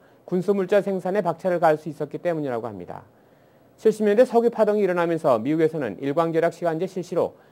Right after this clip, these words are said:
많은 양의 에너지를 절감할 수 있었으며 교통사고와 범죄 발생 건수도 상당수 감소하는 효과를 보았습니다. 이는 해가 지는 시간이 늦어지기 때문에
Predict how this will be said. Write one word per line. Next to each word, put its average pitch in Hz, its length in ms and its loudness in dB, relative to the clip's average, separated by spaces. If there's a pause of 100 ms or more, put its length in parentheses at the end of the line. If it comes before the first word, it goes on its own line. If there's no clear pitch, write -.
(120)
많은 180 340 4
양의 202 180 0
에너지를 180 340 0
절감할 156 420 -2
수 175 100 -14
있었으며 120 500 -10 (420)
교통사고와 180 800 4
범죄 165 320 -2
발생 165 380 -2
건수도 151 420 0
상당수 165 500 -6
감소하는 160 460 -4
효과를 156 280 -2
보았습니다. 104 600 -6 (680)
이는 165 280 0 (280)
해가 220 200 10
지는 226 220 4
시간이 214 300 4
늦어지기 180 380 -2
때문에 139 440 0